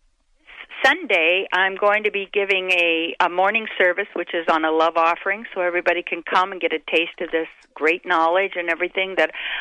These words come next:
I'm so excited about sharing. And then there's a seminar in the afternoon, and that's at the, uh, Center for Spiritual Living in Kennewick, Washington. Then on Monday, I'm going to be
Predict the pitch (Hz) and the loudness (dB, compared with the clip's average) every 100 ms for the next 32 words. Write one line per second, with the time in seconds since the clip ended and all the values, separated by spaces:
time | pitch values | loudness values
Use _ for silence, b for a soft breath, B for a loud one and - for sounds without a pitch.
0 | - 180 180 - 160 156 - 160 156 165 | -2 -2 0 2 2 0 0 0 2 -2
1 | 160 160 156 - - 170 190 220 - B | -2 0 0 -2 0 2 0 -2 -4 B
2 | B - 175 185 185 175 170 - 190 190 | B 0 2 2 2 0 -4 -2 0 0
3 | 175 165 170 170 - 180 - 185 196 170 | 2 2 2 0 0 -2 -4 -10 -8 -2
4 | 165 160 165 170 175 - 151 160 B B | 0 2 0 0 -4 0 0 0 B B
5 | - 185 - 190 190 185 180 - 190 180 | -2 -4 2 2 2 -2 -4 -2 0 0
6 | - 185 175 175 185 196 - 160 156 - | 0 0 0 0 -2 -6 -6 -6 -4 -2
7 | 196 196 185 165 180 - - _ - 143 | 0 0 2 2 2 -4 -18 _ -6 -2
8 | 156 180 226 - 269 294 349 B B B | 0 -2 -6 0 0 0 -2 B B B
9 | B - 214 214 208 190 180 180 196 269 | B 2 2 2 0 0 0 0 0 0
10 | 262 190 147 156 214 - B B - 170 | 0 0 2 0 -2 -6 B B -4 -2
11 | 190 180 185 196 202 190 190 190 196 | 0 2 0 0 -4 0 0 0 -2